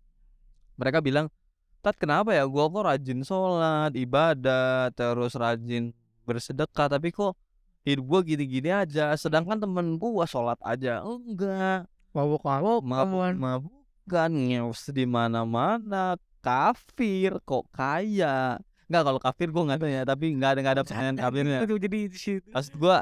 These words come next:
Speaker 1: dengan, dengan kehidupan dia yang seperti itu, kenapa dia bisa lebih hebat dibanding gua? Kenapa dia
Speaker 2: Ya.
Speaker 1: mendapatkan kenikmatan?
Speaker 2: Lebih sejahtera lu istilahnya.
Speaker 1: Dapatlah jawaban itu. Iya.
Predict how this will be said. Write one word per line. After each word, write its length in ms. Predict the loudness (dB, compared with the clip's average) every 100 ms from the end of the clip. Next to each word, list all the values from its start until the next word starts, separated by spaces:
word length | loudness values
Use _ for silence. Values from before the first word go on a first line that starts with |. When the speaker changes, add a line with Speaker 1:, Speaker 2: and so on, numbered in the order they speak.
| 2
Speaker 1:
dengan, 320 | -4 0 2 2
dengan 260 | 0 0 0 0
kehidupan 640 | 0 0 0 0 0 0
dia 180 | 0 0
yang 80 | 0
seperti 320 | -4 -4 -2
itu, 80 | -2
kenapa 320 | -2 0 0
dia 140 | -2
bisa 180 | 0 2
lebih 240 | 2 2
hebat 320 | 2 2 0 -2
dibanding 540 | -2 -2 -2 -2 -4
gua? 260 | 0 0 0
Kenapa 300 | 0 -2 -2
dia 100 | -2
Speaker 2:
Ya. 80 |
Speaker 1:
mendapatkan 320 | 0 -2 -4 -8
kenikmatan? 460 | _ _ _ -4
Speaker 2:
Lebih 180 | 0 0
sejahtera 560 | 0 0 0 2 2 2
lu 160 | 0
istilahnya. 400 | -2 -4 -6 -4
Speaker 1:
Dapatlah 240 | -2 0 2
jawaban 400 | 4 4 2 0
itu. 460 | -4 -8 -12 -12 -14 _ _ _ _
Iya. 320 | -6 -4 -6